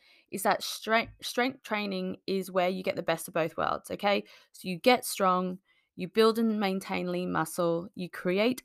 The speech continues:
a toned feminine physique, which is generally most women are looking to achieve. Whereas cardio and hit workouts and things like that, they're,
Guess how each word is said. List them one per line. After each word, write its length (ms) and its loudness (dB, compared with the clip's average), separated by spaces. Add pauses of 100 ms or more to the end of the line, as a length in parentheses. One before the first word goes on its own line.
a 80 0
toned 640 0 (120)
feminine 560 -2
physique, 480 -6
which 200 -4
is 100 -6
generally 320 2
most 160 -4
women 300 0 (320)
are 80 4
looking 360 2
to 140 -4
achieve. 540 0 (640)
Whereas 500 8 (420)
cardio 680 8
and 160 0
hit 160 -2
workouts 640 0
and 140 -2
things 180 -2
like 200 2
that, 260 6
they're, 200 6